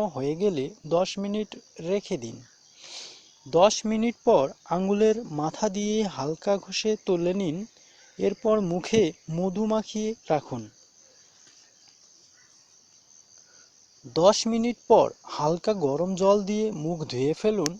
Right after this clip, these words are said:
মুখ মুছে নিয়ে প্রাকৃতিক গোলাপ জল লাগিয়ে নিন আলতো করে।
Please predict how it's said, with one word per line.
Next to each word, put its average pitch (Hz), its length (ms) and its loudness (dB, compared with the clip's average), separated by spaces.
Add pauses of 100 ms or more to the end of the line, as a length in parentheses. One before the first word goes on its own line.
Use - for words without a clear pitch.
(160)
মুখ 196 180 -2 (100)
মুছে 156 340 -4
নিয়ে 208 240 -4 (220)
প্রাকৃতিক 185 560 -2 (180)
গোলাপ 165 280 0 (100)
জল 208 160 4 (120)
লাগিয়ে 156 340 -2
নিন 151 240 -6 (220)
আলতো 214 360 0
করে। 113 280 -6